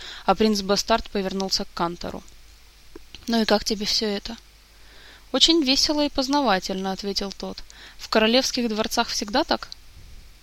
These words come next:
«Да нет, такого безумного дня у нас не бывало уже лет пять, со времён небесных всадников». «Ох, Шелар, ну как так можно было?»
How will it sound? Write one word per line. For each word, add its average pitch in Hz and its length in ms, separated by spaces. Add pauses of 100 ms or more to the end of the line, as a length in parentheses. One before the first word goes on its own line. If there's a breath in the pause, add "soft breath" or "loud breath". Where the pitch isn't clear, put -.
(260)
«Да 214 180
нет, 185 280
такого 247 360
безумного 214 560
дня 208 220
у 220 40
нас 202 220
не 220 100
бывало 202 360
уже 202 180
лет 220 160 (120)
пять, 175 200 (380 loud breath)
со - 160
времён 202 400
небесных 196 420
всадников». 175 640 (720 loud breath)
«Ох, 294 200
Шелар, 269 400
ну 233 140
как - 200
так - 180
можно 185 380
было?» 107 380